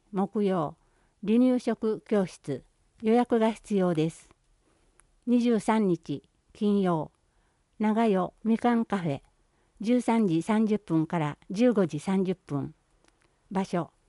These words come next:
老人福祉センター大ホール。二十五日日曜。マイナンバーカード。臨時会長。詳しくは三十五ページ。二十七日火曜。三歳児健診。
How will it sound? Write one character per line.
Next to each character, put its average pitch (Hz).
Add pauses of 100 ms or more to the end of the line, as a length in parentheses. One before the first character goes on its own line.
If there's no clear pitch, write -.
(280)
老 233
人 240
福 -
祉 226
セ -
ン 196
タ 143 (100)
ー 175
大 214
ホ 190
ー 160
ル。 123 (1160)
二 240
十 226
五 208
日 147 (320)
日 196
曜。 156 (460)
マ 214
イ 247
ナ 240
ン 233
バ 220
ー -
カ 214
ー 175
ド。 131 (400)
臨 233
時 240
会 214
長。 135 (480)
詳 240
し -
く -
は 147
三 240
十 143
五 160
ペ 185
ー 139
ジ。 127 (960)
二 240
十 220
七 -
日 196 (160)
火 196
曜。 180 (400)
三 247
歳 233
児 220
健 208
診。 147